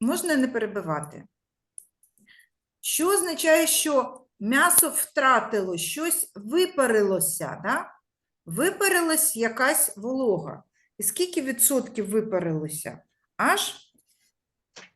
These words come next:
тридцять п'ять відсотків. Це досить багато. Трошки більше, ніж третина. І вас запитують, скільки треба взяти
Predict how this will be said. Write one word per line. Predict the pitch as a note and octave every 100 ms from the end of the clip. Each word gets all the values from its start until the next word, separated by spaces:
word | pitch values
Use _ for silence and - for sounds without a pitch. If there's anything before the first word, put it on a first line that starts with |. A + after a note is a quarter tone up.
| _ _ _
тридцять | A#3 D4 C#4+ -
п'ять | A#3 A#3 A#3
відсотків. | A3 - F#3 E3 D#3+ - - _ _ - _ _ _ _ _ _ _ _
Це | G3+
досить | G3 C4 C#4+ C4 A#3
багато. | A#3+ F3 D#3 D#3 - - - _ _ _ _ _ _ _ _
Трошки | - A3+ B3+ -
більше, | G3+ A#3+ A#3 G#3+
ніж | G#3 G3+ -
третина. | G3 G3 F3 D3+ D3 - _ _ - - - _ _ _ -
І |
вас | A#3+ D#4+ D#4+
запитують, | E4 E4+ D4 A3 G3
скільки | - - E4 F4+ F4+
треба | D4 C#4 B3+ A#3+
взяти | G#3+ G3+ C4 A3 - F3 E3